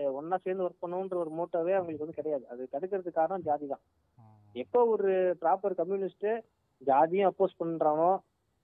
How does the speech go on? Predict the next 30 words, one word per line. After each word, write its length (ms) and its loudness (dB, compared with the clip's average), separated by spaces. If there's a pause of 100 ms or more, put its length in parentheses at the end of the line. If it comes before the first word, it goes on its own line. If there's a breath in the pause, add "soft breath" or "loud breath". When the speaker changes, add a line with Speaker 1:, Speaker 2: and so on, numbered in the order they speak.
(300)
Speaker 1:
அப்போஸ் 280 2
பண்ணி 200 0
வர்க்க 200 4
அரசியல் 240 0
பேசுறானோ, 500 0 (180)
அப்பதான் 440 0
இதுக்கான 320 0
சொல்யூஷனை 220 -2
நம்ம 180 -2
அட்டன் 180 -4
பண்ண 100 -6
முடியும். 260 -6
அது 180 -2
வரைக்கும் 300 2
வந்து 240 2
இந்தியால 920 4
கம்யூனிசம் 460 -2
வளர்றதுக்கு, 640 -4 (340)
ப்ராப்பரா 300 4
வளர்றதுக்கான 400 4
வாய்ப்பு 380 0
ரொம்பவே 320 0
கம்மி. 200 -4 (680)
Speaker 2:
இன்னொன்னு, 260 -12
இப்ப 320 -10
நீ 140 -16
Speaker 1:
கம்மி 100 -8
Speaker 2:
யூனியன் 200 2
Speaker 1:
இல்ல. 120 -2
Speaker 2:
சொன்னல்ல, 720 -14